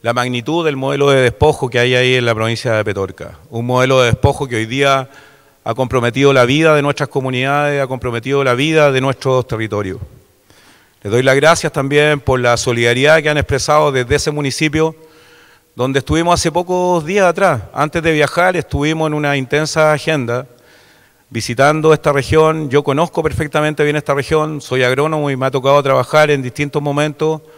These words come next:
con campesinos de esta región, particularmente en Peumo, Las Cabras, Machihue. Conozco bastante bien lo que sucede en esta región, en la sexta región,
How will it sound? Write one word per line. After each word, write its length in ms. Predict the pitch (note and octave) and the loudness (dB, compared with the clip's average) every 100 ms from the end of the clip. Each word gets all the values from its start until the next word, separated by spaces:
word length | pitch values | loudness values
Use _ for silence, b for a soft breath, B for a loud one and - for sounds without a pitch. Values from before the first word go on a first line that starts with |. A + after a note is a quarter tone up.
| b b b b b | b b b b b
con 140 | B2 | -8
campesinos 640 | - B2 C3 - F#3+ E3 | -4 -2 -2 -2 -2 -2
de 60 | C3+ | -4
esta 500 | - B2+ B2 A#2+ A2+ | -4 -2 0 0 0
región, 420 | A2 - A#2 G2 | -4 -6 -4 -4
particularmente 800 | A2 G#2+ A#2 B2 B2+ C3+ C#3 C3 | -6 -6 -4 0 0 0 -6 -4
en 100 | B2+ | -8
Peumo, 500 | A2 C3+ C#3+ C#3 B2+ | -2 0 2 2 -2
Las 140 | A#2 A2 | -4 -4
Cabras, 440 | C3+ C#3 C#3 A#2+ | 0 2 2 0
Machihue. 800 | A2+ G#2+ - D3+ C#3+ B2+ A#2+ A2+ - b b b b b b | -6 -10 -6 -4 -2 0 0 -2 -12 b b b b b b
Conozco 380 | - A#2+ B2+ C#3+ | -6 -4 0 2
bastante 420 | B2+ C#3+ C#3+ D3+ | 2 0 -4 0
bien 240 | D3 D3+ D#3 | 0 0 0
lo 100 | C3+ | -2
que 100 | C3 | -4
sucede 360 | B2+ - D#3 | -6 -2 0
en 80 | D3 | 0
esta 180 | C3+ C3 | 0 -2
región, 380 | B2+ - C#3 C3+ | -4 -2 -2 -2
en 80 | |
la 80 | A#2+ | -6
sexta 300 | - C3 C3 | -6 -6 -4
región, 480 | B2+ - C#3+ C#3+ | -6 -2 -2 -4